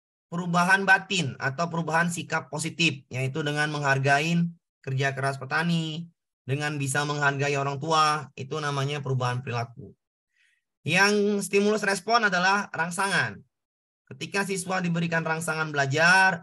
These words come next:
itu juga behavior. Ya. Kata kuncinya itu ya. Lihat aja catatannya,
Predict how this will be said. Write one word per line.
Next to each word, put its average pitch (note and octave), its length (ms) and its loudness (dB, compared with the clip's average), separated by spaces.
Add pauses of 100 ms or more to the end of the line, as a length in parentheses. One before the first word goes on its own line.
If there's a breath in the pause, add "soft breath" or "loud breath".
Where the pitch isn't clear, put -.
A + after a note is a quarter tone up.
itu C3+ 240 -8
juga C3+ 600 -2
behavior. A#2 1120 -8 (600)
Ya. F#2+ 160 -14 (760)
Kata G#2 160 -2
kuncinya D#3+ 400 0
itu D#3+ 160 -2
ya. E3+ 160 -4 (480)
Lihat C#3 160 -4
aja E3+ 160 0
catatannya, E3+ 720 2